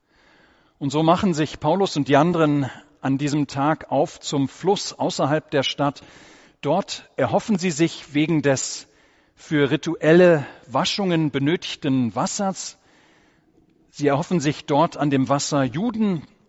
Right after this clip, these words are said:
und Gläubige zu finden. Und tatsächlich, sie kommen dort in ein Gespräch mit ein paar Frauen.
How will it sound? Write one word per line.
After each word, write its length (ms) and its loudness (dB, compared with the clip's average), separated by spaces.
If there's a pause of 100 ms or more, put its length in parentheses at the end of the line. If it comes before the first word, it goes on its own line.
und 520 -6
Gläubige 600 -6 (180)
zu 180 -14
finden. 360 -10 (1900)
Und 120 -6
tatsächlich, 540 -8 (920)
sie 140 -4
kommen 320 2
dort 340 0
in 140 -2
ein 120 2
Gespräch 520 -4
mit 160 -2
ein 160 0
paar 220 -6
Frauen. 440 -14